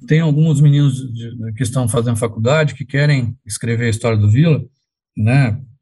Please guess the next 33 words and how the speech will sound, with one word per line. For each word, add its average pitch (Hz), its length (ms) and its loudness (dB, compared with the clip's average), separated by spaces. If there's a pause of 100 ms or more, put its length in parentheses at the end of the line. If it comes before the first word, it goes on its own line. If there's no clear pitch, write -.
(600)
Não 123 140 2
sei 135 160 0
de 131 100 -6
qual 131 200 -2
período, 117 720 0 (120)
mas 123 420 -4 (680)
eu, 131 280 0
eu, 120 420 -2
disseram 151 300 0
que 156 80 -4
não 170 100 4
estão 190 200 0
achando 180 300 2
o 180 60 4
livro, 143 240 4
mas 139 280 0
na 170 240 0
editora 185 480 0
tem. 110 440 0
A 117 120 -4
editora 131 340 -4
Contato 131 580 0
do, 110 380 -4 (260)
do 113 140 -4
Yuri 131 320 2
Godinho, 120 580 0
acho 104 140 -8
que - 80 -20
todo 117 160 -6
mundo 113 160 -4
conhece 110 400 -4
o 104 40 -4
Yuri, 131 280 0